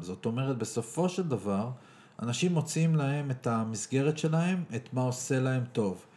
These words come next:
כי טיפוסים, כולנו טיפוסים שונים, ולמשל, סיטואציה שבה אנשים מחפשים משהו, או מערכת, בוא, בוא ניקח לדוגמה מערכת יחסים,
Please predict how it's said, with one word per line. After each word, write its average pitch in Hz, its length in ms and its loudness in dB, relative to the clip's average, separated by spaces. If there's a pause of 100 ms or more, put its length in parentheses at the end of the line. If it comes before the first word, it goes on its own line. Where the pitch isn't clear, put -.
(520)
כי 131 380 2
טיפוסים, 247 680 -4 (460)
כולנו 185 320 4
טיפוסים 156 480 0
שונים, 110 540 2 (160)
ולמשל, 110 920 0
סיטואציה 135 580 -4
שבה 123 640 0 (480)
אנשים 120 320 -2
מחפשים 156 460 -2
משהו, 120 280 -2
או 131 80 2
מערכת, 156 460 4
בוא, 151 120 2
בוא 160 280 2
ניקח 160 260 0
לדוגמה 139 340 0
מערכת 131 360 -2
יחסים, 160 540 -2